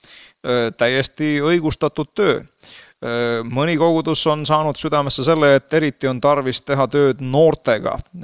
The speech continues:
On isegi terveid ideesid teha noortekogudusi.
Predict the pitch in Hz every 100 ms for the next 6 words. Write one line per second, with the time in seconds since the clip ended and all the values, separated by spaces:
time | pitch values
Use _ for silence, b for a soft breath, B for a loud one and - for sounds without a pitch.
0 | 123 117 117 113 113 127 127 123 117 -
1 | 127 117 156 127 120 101 - 127 123 117
2 | 117 139 131 135 151 139 117 110